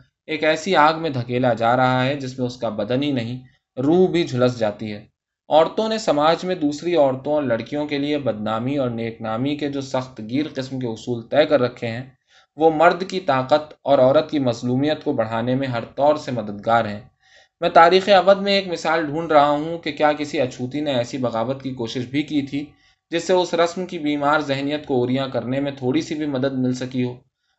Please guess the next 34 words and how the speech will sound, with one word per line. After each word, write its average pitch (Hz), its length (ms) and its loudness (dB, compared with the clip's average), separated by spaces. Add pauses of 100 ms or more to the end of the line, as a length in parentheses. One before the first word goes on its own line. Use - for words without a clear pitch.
(120)
مجھے 160 260 2
تو 202 160 6
ابھی 165 300 4
ایسی 147 220 2
کوئی 151 200 -4
مثال 123 380 -2
نہیں 110 160 -4
ملی۔ 107 320 -8 (400)
آگے 147 400 4
بھی 190 180 2
اگر 160 180 4
نہیں 143 260 0
مل 135 140 0
سکی 127 340 -4
تو 135 140 -6
میں 131 160 -2
تاریخ 123 420 0
کے 143 100 -6
پردوں 120 360 -4
کو 131 100 -4
چیرتا 113 440 -4
ہوا 120 300 -4 (480)
بادشاہ 151 400 4
بیگم 165 340 0
کے 175 120 -2
قائم 143 360 2
کیے 139 240 0
ہوئے 135 400 -2 (220)
اچھوتوں 147 600 0
میں 139 140 0
سے 127 400 -4
ایک 165 300 0
ایک 151 180 -2
دروازہ 123 400 2